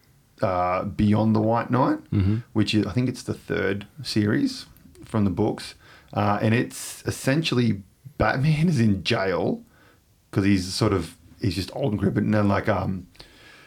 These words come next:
Speaker 1: Nightwing is now, like, a G C P D officer.
Speaker 2: Sure.
Speaker 1: Um, Diana Troy is, like, F B I kind of thing. Um, and this big hi-, this big tech guy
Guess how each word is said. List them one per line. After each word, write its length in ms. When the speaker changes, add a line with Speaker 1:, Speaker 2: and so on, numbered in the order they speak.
Speaker 1:
Nightwing 540
is 120
now, 220
like, 180
a 40
G 220
C 140
P 220
D 400
officer. 600
Speaker 2:
Sure. 320
Speaker 1:
Um, 460
Diana 360
Troy 280
is, 100
like, 160
F 180
B 120
I 540
kind 200
of 100
thing. 420
Um, 520
and 320
this 220
big 380
hi-, 360
this 160
big 220
tech 260
guy 420